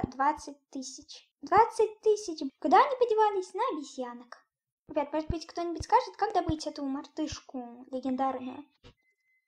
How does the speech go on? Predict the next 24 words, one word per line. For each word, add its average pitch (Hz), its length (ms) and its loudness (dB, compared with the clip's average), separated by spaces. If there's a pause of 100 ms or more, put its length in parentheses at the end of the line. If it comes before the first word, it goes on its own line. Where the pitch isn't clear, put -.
Просто 311 220 -4
я 381 160 8
уже 466 100 6 (120)
не 427 40 -2
знаю, 349 460 0
я 311 80 -2
все 403 160 -2
потратила, 320 760 -2
а 262 300 -4
мартышечку 269 500 -6
не 302 80 -2
могу 285 240 -4
выбить. 240 400 -10 (200)
Ребят, 294 320 2
просто 359 240 -4
посмотрите - 360 -8
на 311 60 -2
мой 277 160 0
инвентарь, 254 500 -6 (120)
да. 254 220 0 (1200)
Но 311 100 -2
это 381 160 2
еще 370 240 0
что-то. 311 720 -2